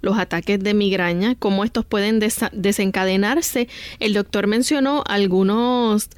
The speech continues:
eh, señales o, vamos a decir, algunos desencadenantes, precisamente como lo son las toxinas, aquellas toxinas que a veces ingerimos, como lo es el alcohol,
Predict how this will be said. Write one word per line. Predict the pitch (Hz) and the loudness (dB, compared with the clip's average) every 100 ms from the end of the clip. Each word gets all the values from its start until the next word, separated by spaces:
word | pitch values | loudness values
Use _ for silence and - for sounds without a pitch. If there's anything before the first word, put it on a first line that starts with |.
| - - - | -20 -20 -10
eh, | - 190 180 165 - | 0 2 2 0 -2
señales | - 262 214 196 190 220 247 | -6 0 2 2 0 2 2
o, | 214 190 180 180 | 2 2 0 0
vamos | 185 190 240 | 0 0 2
a | |
decir, | 240 247 262 | 0 0 0
algunos | 240 208 240 | 2 2 2
desencadenantes, | 294 302 277 240 208 196 196 226 285 - 233 | 2 2 2 2 0 0 2 2 0 0 -2
precisamente | - 196 196 226 226 233 240 | -2 0 0 2 0 0 0
como | 214 185 | 0 2
lo | 180 | 0
son | - 180 | 0 -2
las | 196 | -2
toxinas, | 233 196 190 - - 226 220 175 | -2 -6 -6 -8 -4 0 0 -2
aquellas | 165 175 175 | -4 -4 -4
toxinas | - - - 196 220 | -6 -6 -4 -2 -2
que | 196 | -2
a | |
veces | 180 220 | 0 2
ingerimos, | 220 208 196 190 185 202 | 4 4 2 0 0 -2
como | 196 190 | 0 0
lo | 180 | 0
es | 220 | 0
el | 208 | 0
alcohol, | 190 180 - 196 196 240 | 0 -4 -4 -2 0 0